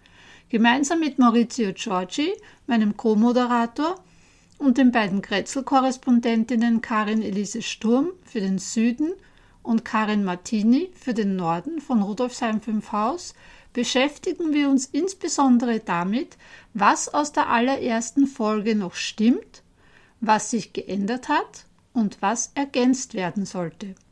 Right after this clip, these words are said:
Sie kennen das vielleicht. Wenn Sie einen neuen Podcast entdecken, möchten Sie gerne wissen, wer den Podcast gestaltet, um welche Themen es geht und wie die Folgen aufgebaut sind.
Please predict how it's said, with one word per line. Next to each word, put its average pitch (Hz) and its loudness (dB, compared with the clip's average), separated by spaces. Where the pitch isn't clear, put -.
Sie - -8
kennen 294 4
das 208 -2
vielleicht. 180 -8
Wenn 233 6
Sie 269 0
einen 247 4
neuen 220 2
Podcast 226 -4
entdecken, 233 -2
möchten 208 0
Sie 269 0
gerne 262 4
wissen, 277 0
wer 185 -2
den 185 -2
Podcast 190 -6
gestaltet, 277 0
um 233 6
welche 226 0
Themen 285 4
es 269 2
geht 240 0
und 208 2
wie 208 0
die 247 0
Folgen 262 -2
aufgebaut 240 0
sind. 170 -8